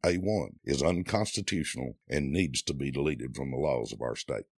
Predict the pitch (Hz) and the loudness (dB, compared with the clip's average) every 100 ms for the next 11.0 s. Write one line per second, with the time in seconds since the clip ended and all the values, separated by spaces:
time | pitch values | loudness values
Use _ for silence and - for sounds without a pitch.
0 | _ 78 76 67 95 104 82 78 113 123 | _ 2 4 8 8 8 4 4 4 4
1 | 113 67 69 98 - 69 87 104 123 - | 2 0 2 2 2 2 4 4 4 2
2 | 78 78 82 - - 101 95 90 107 101 | 0 2 2 0 -2 0 2 4 6 4
3 | 90 87 82 85 95 82 - 110 131 - | 4 0 0 0 0 0 2 2 2 -4
4 | - _ - - - 123 67 - 117 131 | -8 _ -20 -4 6 6 6 6 6 6
5 | 92 69 67 123 131 143 139 - 117 92 | 2 -2 2 2 2 2 4 6 6 4
6 | 92 98 _ _ - - - 170 123 147 | -2 -8 _ _ -20 4 8 10 10 8
7 | 95 57 - _ - 80 80 87 64 - | 6 2 -10 _ 0 2 4 2 4 4
8 | 120 139 123 104 110 92 - 113 107 101 | 4 4 4 4 4 0 2 4 4 2
9 | 101 - - 104 90 98 92 76 76 85 | 2 2 2 2 2 -2 -2 0 0 0
10 | 69 85 85 92 85 - 71 67 64 69 | 0 0 0 -2 -2 0 0 0 -2 -4